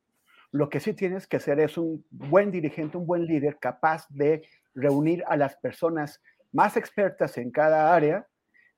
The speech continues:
y darles espacio para actuar y para decirte la, la, las, las cosas. El, la, la forma, por ejemplo, la Secretaría de Hacienda, eh, ha, ha tenido un desempeño, o sea, bueno, o lo que ha ocurrido ahí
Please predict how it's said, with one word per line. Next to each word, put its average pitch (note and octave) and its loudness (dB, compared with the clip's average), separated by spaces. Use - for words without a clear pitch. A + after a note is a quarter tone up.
y D3+ 2
darles D3 0
espacio B2+ -4
para C3+ 2
actuar F3 2
y D3 -2
para C3 0
decirte C3 -8
la, A#2+ -10
la, B2 -6
las, C#3+ -2
las C3 -2
cosas. - -12
El, E3 0
la, E3 4
la D#3 2
forma, F#3+ 2
por E3 -2
ejemplo, D3 0
la D#3 4
Secretaría D#3+ 0
de F3 2
Hacienda, D#3 -2
eh, C3 -2
ha, D#3+ 2
ha D#3 0
tenido D#3+ 0
un D#3 -2
desempeño, C#3+ -2
o C3+ -4
sea, C#3 0
bueno, D3 0
o C#3 4
lo C#3+ 2
que F3 0
ha - 2
ocurrido D#3+ 2
ahí D#3 2